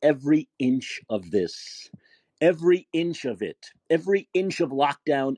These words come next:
every inch of closings, every inch of school closing, every inch of small business closing, every inch of forced masking,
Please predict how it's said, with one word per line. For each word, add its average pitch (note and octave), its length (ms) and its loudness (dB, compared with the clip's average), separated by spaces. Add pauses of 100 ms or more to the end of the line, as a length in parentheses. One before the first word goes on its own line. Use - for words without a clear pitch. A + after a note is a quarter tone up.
every F3+ 400 0
inch E3 240 -6
of C3 120 -8
closings, C#3 600 -2 (260)
every F#3+ 380 0
inch F3 240 -4
of D3 120 0
school D3 300 0
closing, C#3 520 0 (240)
every F#3+ 280 2
inch F3+ 220 -2
of C#3 100 -6
small D#3+ 260 0
business C#3+ 360 0
closing, C#3 460 -4 (200)
every F#3 280 2
inch F#3 300 -2
of D#3 160 -2
forced D#3 280 2
masking, C#3 520 -2